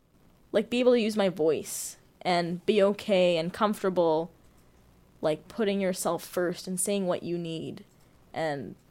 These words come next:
and that's perfectly fine. We don't have to hide in the shadows type of thing. Uh, during the program, they gave us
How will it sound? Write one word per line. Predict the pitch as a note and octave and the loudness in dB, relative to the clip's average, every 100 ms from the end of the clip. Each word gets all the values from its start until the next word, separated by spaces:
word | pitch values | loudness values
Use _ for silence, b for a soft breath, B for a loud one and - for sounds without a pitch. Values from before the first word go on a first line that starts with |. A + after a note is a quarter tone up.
| _ _ _ _ _ _ _ - | _ _ _ _ _ _ _ 0
and | A3 | 4
that's | G#3+ G#3 | 4 4
perfectly | - G3+ F#3+ - F3+ | 0 2 0 -2 -6
fine. | - F#3+ D3+ F#2 D#3 | 2 2 2 -2 -4
We | F#3+ | 0
don't | G3+ G3+ | 0 2
have | G#3 G3 - | 2 0 0
to | F#3+ | -4
hide | F#3 E3+ E3 | -2 0 0
in | E3 | -4
the | E3 | -6
shadows | - D#3+ D#3+ D#3+ D#3+ F#3+ | -8 -6 -4 -4 -6 -8
type | - - | -8 -10
of | - | -12
thing. | - - - G3+ _ b b b | -14 -14 -14 -16 _ b b b
Uh, | G#3 G3+ E3+ - - | 2 4 2 -2 -4
during | A#3+ B3+ B3 | 4 6 6
the | G#3+ | 2
program, | A3+ G#3 G3+ G3 | 4 4 6 2
they | F#3+ | 2
gave | E3+ F#3+ F3+ | 0 0 0
us | F3+ - - | -2 -4 -10